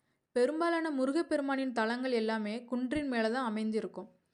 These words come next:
ஆனால், கடற்கரையோரம் அமைந்த திருத்தலமாக வேறுபட்டு நிற்பது தான் திருச்செந்தூர் திருத்தலம். சூரபத்மனை வதம் செய்து வெற்றி வீரனாக வீற்றிருக்கும்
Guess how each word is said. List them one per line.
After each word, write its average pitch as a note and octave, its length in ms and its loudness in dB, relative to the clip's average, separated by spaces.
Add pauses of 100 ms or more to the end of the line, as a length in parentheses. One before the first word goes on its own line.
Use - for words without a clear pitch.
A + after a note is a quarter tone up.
(280)
ஆனால், A#3 600 -2
கடற்கரையோரம் C#4+ 840 2
அமைந்த B3 480 0
திருத்தலமாக A#3+ 840 -2 (100)
வேறுபட்டு C4 500 0
நிற்பது G#3+ 440 -2
தான் A3 340 -4 (100)
திருச்செந்தூர் C4 580 -4
திருத்தலம். G3+ 480 -4 (840)
சூரபத்மனை D4 640 0
வதம் B3 300 0
செய்து A#3 640 -2
வெற்றி A#3 440 0
வீரனாக C4+ 500 -2
வீற்றிருக்கும் A#3+ 720 -4